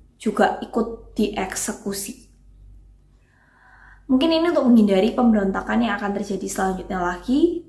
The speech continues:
atau juga mungkin untuk membersihkan dinasti Korea dari kejaman Pangeran Yonsang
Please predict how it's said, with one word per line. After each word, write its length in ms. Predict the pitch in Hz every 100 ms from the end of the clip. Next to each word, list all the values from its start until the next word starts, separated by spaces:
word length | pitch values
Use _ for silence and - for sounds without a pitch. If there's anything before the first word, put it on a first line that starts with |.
| -
atau 240 | 233 208
juga 240 | 208 208
mungkin 320 | 208 202 214 -
untuk 320 | 208 - 226
membersihkan 1120 | 214 208 220 - 285 - - 190 175 220 - - _ _ _ _ _ _ _ _
dinasti 560 | 196 185 190 - 214
Korea 320 | 208 180 175 180
dari 720 | 180 185 170 180 208 175 - - - - - -
kejaman 560 | 202 196 170 165 170
Pangeran 560 | 165 160 156 156 156 -
Yonsang 560 | 170 165 165 - -